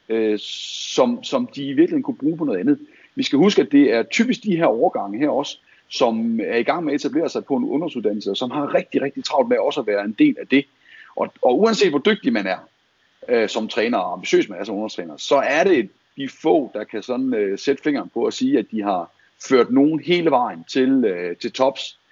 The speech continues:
at de kan leve udelukkende af deres sport. Så de unge mennesker skal huske, at der er også et liv, øh, efter håndbolden, så det skal man også være klar til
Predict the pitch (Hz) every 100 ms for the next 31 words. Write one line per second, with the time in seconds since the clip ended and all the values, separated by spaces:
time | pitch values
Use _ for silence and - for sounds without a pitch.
0 | _ - - - 117 110 131 127 131 120
1 | 107 92 98 - 87 98 - _ _ _
2 | - 117 127 135 170 160 156 139 113 135
3 | 156 151 117 120 127 120 143 160 117 98
4 | 95 104 147 170 143 _ 104 90 82 82
5 | 78 160 170 107 120 151 101 90 90 87
6 | - 104 139 147 123 131 180 165 113 98
7 | 120 117 - 110 113